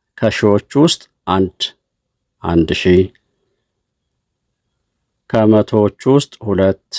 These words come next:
ከዚያ ሃያ፣ አንድ ሺህ ሁለት መቶ ሃያ ዳሽ ቦታ ላይ ይቀመጣል። እዚህም በተመሳሳይ ነው። አንድ ሺህ አምስት መቶ እና አንድ ሺህ ሦስት መቶ።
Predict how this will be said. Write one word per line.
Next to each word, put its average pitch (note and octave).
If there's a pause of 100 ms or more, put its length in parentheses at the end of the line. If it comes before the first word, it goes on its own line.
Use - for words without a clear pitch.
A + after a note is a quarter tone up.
(1800)
ከዚያ G#2 (420)
ሃያ፣ E2+ (1400)
አንድ G2
ሺህ C#3
ሁለት F#2+
መቶ F#2+
ሃያ G2 (640)
ዳሽ D#2+
ቦታ -
ላይ G1+
ይቀመጣል። - (4000)
እዚህም G2+
በተመሳሳይ F#2+
ነው። D#3+ (1500)
አንድ F#2
ሺህ -
አምስት F2+
መቶ F2+
እና G#2
አንድ G2+
ሺህ -
ሦስት -
መቶ። D#2+